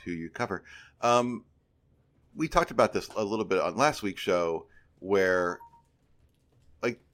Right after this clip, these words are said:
at some point, let's not worry about when, but at some point, this, this, we're gonna have a labor agreement and we're gonna have baseball. We can agree on that. Um, and, and when that happens, um,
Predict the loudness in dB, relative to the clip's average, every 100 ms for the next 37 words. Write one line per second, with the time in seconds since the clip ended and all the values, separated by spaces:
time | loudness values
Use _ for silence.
0 | 0 0 6 8 10 8 0 4 4 4
1 | -2 -16 _ _ _ _ _ _ -14 -4
2 | -2 -2 0 0 0 0 0 -2 -4 -4
3 | -4 0 0 0 -2 -2 0 -4 -10 _
4 | -20 -20 _ _ _ -6 -6 -2 0 0
5 | -4 -20 _ _ -20 _ -2 2 4 4
6 | 2 0 -2 -4 -8 -8 -8 -8 -8 -8
7 | -10 -12 -14 -8 -4 -2 2 2 2 -2
8 | -6 -12 _ _ _ _ _ _ _ _
9 | -2 -2 -2 -4 -8 -14 _ _ _ -4
10 | -4 -2 -4 -4 -8 -12 _ -20 -20 _
11 | -4 -2 4 2 2 0 -2 0 -4 -6
12 | -10 -16 _ _ _ _ _ _ _ _
13 | -6 -4 -4 -6 -10